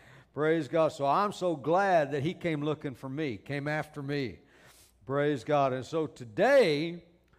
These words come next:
we are going to begin to reintroduce, and this has been our theme throughout this entire year, we have been reintroducing various aspects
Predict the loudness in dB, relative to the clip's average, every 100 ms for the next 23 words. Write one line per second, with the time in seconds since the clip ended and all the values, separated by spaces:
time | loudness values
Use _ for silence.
0 | _ -20 _ -8 -4 0 2 2 0 -2
1 | -2 -4 -6 -6 -6 -4 -4 -6 -8 -8
2 | -8 -6 -4 -4 -4 -6 -6 -6 -8 -4
3 | -4 -6 -10 -8 -8 -10 -8 -4 0 -2
4 | -4 -4 -4 -4 -6 -12 -20 _ _ -2
5 | 2 2 2 -4 -6 -8 0 2 2 2
6 | 0 -2 -2 -4 -10 -20 -8 -2 0 0
7 | 0 0 -2 -6 -12 -12 -10 -4 -2 -2
8 | -4 -6 -2 -4 -2 -4 -4 -4 -4 -4
9 | -4 -8 -14 -20 -20 -16 0 4 4 4
10 | 4 2 -2 -8 -6 -2 -2 -6 -8 -2
11 | 0 -2 -4 -14 -20